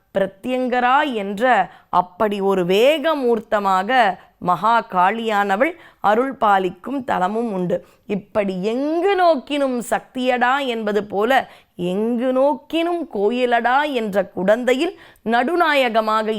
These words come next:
இருக்கும் நாகேஸ்வரர் ஆலயத்திற்கு வந்து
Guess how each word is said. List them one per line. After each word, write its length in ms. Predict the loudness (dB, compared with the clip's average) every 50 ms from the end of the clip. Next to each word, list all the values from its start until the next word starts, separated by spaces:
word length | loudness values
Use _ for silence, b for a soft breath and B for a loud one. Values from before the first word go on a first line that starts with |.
| -2 0
இருக்கும் 440 | 0 -2 -4 -4 _ -4 -4 -4 -4 B B B B B -2 0
நாகேஸ்வரர் 840 | 0 2 2 2 0 0 0 -2 -2 -2 -2 0 0 2 2 0 -2 -2 0 0
ஆலயத்திற்கு 840 | 0 2 0 0 -2 -4 -4 -6 _ -8 -8 -8 -8 -8 -4 -4 -2 -2 -2
வந்து 240 | -2 -2 -2 0